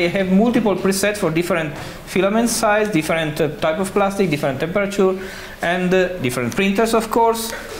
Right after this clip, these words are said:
And then, uh, I can configure the, the setting just for this object, uh, usual things, uh, one provided by Slicer, the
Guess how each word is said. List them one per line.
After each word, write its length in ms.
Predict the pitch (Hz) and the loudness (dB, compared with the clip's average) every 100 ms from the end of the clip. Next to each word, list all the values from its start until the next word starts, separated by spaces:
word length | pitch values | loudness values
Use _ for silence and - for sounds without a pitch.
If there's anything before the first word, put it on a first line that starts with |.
| - - - - - - - - - | -14 -14 -16 -16 -20 -20 -12 -8 -4
And 220 | 175 180 | -2 2
then, 340 | 190 208 214 220 | 2 4 6 6
uh, 760 | 220 220 - 170 180 165 165 - | 4 -2 -2 2 4 2 0 -2
I 120 | 190 202 | -2 0
can 180 | 220 202 | 0 2
configure 560 | 208 220 208 208 214 | 2 4 6 6 6
the, 260 | 185 165 165 - - | 2 0 0 -6 -4
the 60 | 156 | -2
setting 340 | - 208 233 | 0 2 2
just 220 | 190 208 208 | 4 2 2
for 100 | 202 | 0
this 540 | 156 214 208 - - - | 2 0 0 -4 -4 2
object, 500 | 170 160 240 262 - - - - | 2 2 -2 -2 -12 -16 -14 -4
uh, 580 | 160 151 139 139 131 131 131 - - - - | 0 2 2 2 2 0 -6 -12 -14 -12 -2
usual 340 | 160 165 160 143 | 0 2 2 0
things, 400 | 185 240 - - - | 0 -2 -6 -8 -4
uh, 400 | 139 131 127 123 - - - - - - - 62 67 | -2 0 0 -2 -8 -16 -14 -14 -14 -14 -10 -6 -2
one 180 | 120 127 | -2 0
provided 280 | 123 120 | -2 0
by 80 | 110 | -2
Slicer, 420 | 98 151 190 208 | 0 0 2 2
the 240 | 170 131 | 4 4